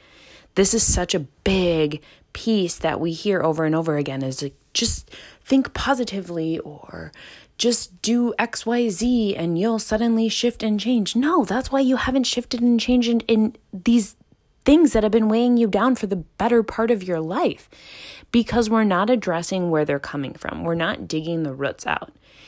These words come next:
If you're out in your yard, you know that you can pop off all the tops of the dandelions, but they're gonna keep coming back. It's the same way with these patterns or these actions, truthfully, our core rooted beliefs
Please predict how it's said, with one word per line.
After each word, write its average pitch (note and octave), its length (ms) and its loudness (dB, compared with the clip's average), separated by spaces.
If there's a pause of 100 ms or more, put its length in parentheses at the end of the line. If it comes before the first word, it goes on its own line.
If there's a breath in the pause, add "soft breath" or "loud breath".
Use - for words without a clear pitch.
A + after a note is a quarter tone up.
(180 loud breath)
If D#3 140 -6
you're G3+ 320 2
out F#3 300 4
in F3 140 -2
your E3 160 0
yard, D3+ 480 0
you D#3 100 0
know D3+ 240 4
that D#3 160 0
you D#3+ 120 -2
can C#3+ 200 -4
pop E3+ 300 -2
off E3 240 -2
all E3 140 0
the D#3+ 120 -4
tops - 360 -6
of C#3+ 60 -16
the C3 100 -8
dandelions, D3 640 0
but D3+ 160 -6
they're D3 100 -2
gonna F3 300 0
keep - 360 -2
coming C#3+ 420 -6
back. D3 420 -4 (440 loud breath)
It's G#3+ 240 -2
the E3+ 160 -4
same F3+ 540 -2
way C#3+ 560 0
with C#3+ 340 -2 (140)
these C#3+ 320 0
patterns C3 580 -4
or C3 140 -2
these C#3 280 -4
actions, - 760 -6
truthfully, D#3 600 0
our C3+ 140 -6
core E3 360 2
rooted D3+ 420 0 (140)
beliefs C#3+ 640 0